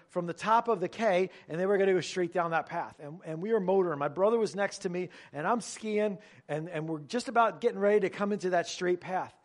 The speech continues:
What he didn't realize was there was this nice lady who also decided that she was gonna start on the straight path, but she was gonna finish on the bent one. So,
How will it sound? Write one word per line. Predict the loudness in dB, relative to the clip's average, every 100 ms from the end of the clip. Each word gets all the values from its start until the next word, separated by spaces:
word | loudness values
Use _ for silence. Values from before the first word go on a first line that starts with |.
| _ _ _ _ _
What | -2 0
he |
didn't | 2 0 4
realize | 4 6 4 2
was | -4 -4
there | -4 0
was | -2 -2
this | -6 -8 -16 -20 -20
nice | -12 -2 0 0 -2
lady | -2 -2 -4 -12 -20 _ _ _ _ _ _ _ -10
who | -6
also | 4 6 6 4 -2
decided | -2 2 4 4 2 -2
that | -6
she | -4 -6
was | -4
gonna | -4 -4
start | 0 0 0
on |
the | -4
straight | -6 -4 -4 -4
path, | -6 -6 -6 _ _ _ -12
but | -8
she | -6
was | -2
gonna | -2 -2
finish | -2 0 0 0
on | -2
the | 2
bent | 2 0
one. | -6 -14 -8
So, | -6